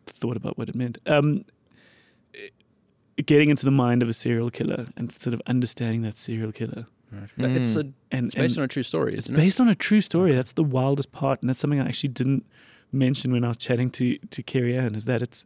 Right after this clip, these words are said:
Speaker 1: it's, it's a true story about how they get this other guy to go into maximum security prison to try and get this serial killer to confess properly,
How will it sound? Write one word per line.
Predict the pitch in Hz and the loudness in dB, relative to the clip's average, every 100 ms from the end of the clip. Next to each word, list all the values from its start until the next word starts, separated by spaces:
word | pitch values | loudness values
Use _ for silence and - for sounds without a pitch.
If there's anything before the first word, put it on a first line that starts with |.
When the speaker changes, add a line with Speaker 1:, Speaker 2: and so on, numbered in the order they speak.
| - | -12
Speaker 1:
it's, | - - | -14 -8
it's | - - | -6 -6
a | |
true | 151 - 160 | -6 -2 -2
story | - 151 175 - _ _ _ _ | -2 -4 -4 -8 _ _ _ _
about | - 139 | -4 -2
how | 120 165 | 0 2
they | 160 | 2
get | 147 - | 2 -2
this | 151 - | -2 0
other | 156 | 2
guy | 147 135 | 4 2
to | 120 | 2
go | 127 143 - | 2 2 2
into | 170 - | 0 2
maximum | 143 135 - 147 127 | -2 -2 -2 -2 0
security | - - 139 120 | -4 -2 0 0
prison | 117 139 123 107 - _ - _ | 0 0 0 -4 -8 _ -20 _
to | - | -10
try | - 135 | -2 0
and | 127 | 2
get | 131 123 | 0 0
this | 139 - - _ | -2 -2 -4 _
serial | - - 131 135 | -4 2 2 2
killer | - 135 | 2 2
to | 123 | 2
confess | - - 120 - - - - _ - | -4 -2 -2 -2 -4 -6 -12 _ -6
properly, | - - - - - | -4 -4 -4 -6 -8